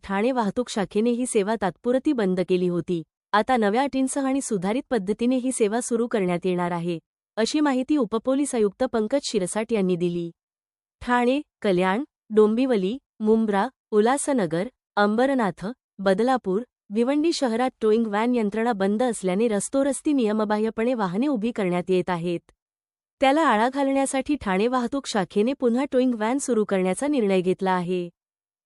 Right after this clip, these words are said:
तीन हात नाका येथे सोमवारी सत्तावीस पैकी एकवीस टोईंग व्हॅनची उपायुक्त पंकज शिरसाट यांनी पाहणी केली.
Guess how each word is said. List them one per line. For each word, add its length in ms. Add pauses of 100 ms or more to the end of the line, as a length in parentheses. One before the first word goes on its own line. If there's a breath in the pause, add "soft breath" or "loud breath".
(140)
तीन 220
हात 260
नाका 300
येथे 260
सोमवारी 520
सत्तावीस 600
पैकी 300
एकवीस 360
टोईंग 240
व्हॅनची 380
उपायुक्त 480
पंकज 400
शिरसाट 520
यांनी 220
पाहणी 440
केली. 340